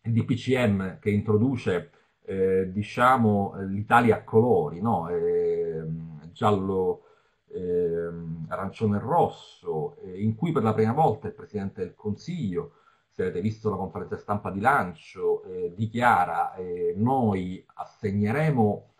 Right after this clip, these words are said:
questi colori a partire da dati e da, ehm, algoritmi, da regole che analizzano i dati e le trasformano in scelte", lo dice chiaramente, ed è la prima volta.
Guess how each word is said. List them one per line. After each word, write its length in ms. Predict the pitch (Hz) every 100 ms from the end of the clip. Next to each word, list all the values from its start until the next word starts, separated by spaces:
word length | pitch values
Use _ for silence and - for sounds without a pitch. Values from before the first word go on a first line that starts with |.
| _ _ _ _
questi 320 | - 110 -
colori 680 | 107 113 139 139 98 87 90
a 120 | -
partire 640 | - 98 98 - 123 110 90
da 500 | 90 90 90 87 90
dati 640 | 139 170 156 156 156 -
e 160 | 104 98
da, 520 | 95 104 104 101 - _
ehm, 1120 | 104 101 98 95 95 95 92 90 92 90 87 85 80 _
algoritmi, 960 | 104 107 113 165 156 - 104 90 78 -
da 300 | 98 104 104
regole 540 | 135 147 101 90 - - _ _ _ -
che 240 | 107 101
analizzano 520 | 95 101 127 107 101
i 40 | 95
dati 560 | 117 107 80 85 87
e 100 | -
le 80 | 104
trasformano 800 | 87 107 - 117 107 92 87 90
in 60 |
scelte", 960 | 101 - 107 82 76 - _ 160 - _
lo 160 | 98 101
dice 240 | 113 95
chiaramente, 580 | 104 95 107 95 80 90
ed 60 |
è 40 | 92
la 80 | 90
prima 200 | 104 120
volta. 440 | 156 - - 101